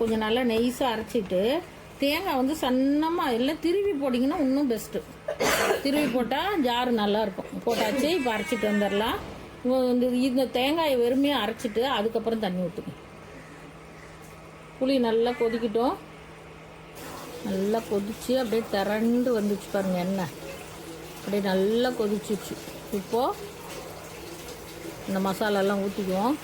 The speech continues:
அரைச்சி வச்சிருக்க அந்த அடுப்புல சாதம் வெந்து வழிய போகுது. எண்ணெய் திரண்டு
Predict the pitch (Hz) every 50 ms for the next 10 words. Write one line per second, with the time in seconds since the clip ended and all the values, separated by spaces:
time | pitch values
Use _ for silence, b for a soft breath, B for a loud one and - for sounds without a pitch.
0 | - 208 202 202 202 - 220 196 190 - 190 175 - 180 180 185 180 175 185 185
1 | 202 202 233 269 - - 196 170 185 202 202 196 185 180 175 196 208 214 220 226
2 | 240 240 247 247 262 208 185 180 175 185 208 233 262 285 311 339 330 277 - 254
3 | 262 285 269 - - - - - - - - - - - - - - - - -
4 | - - - - - - - - - 165 160 160 - - - - - - - -
5 | - - - - - - - - - 220 202 202 214 214 208 220 202 208 208 214
6 | 214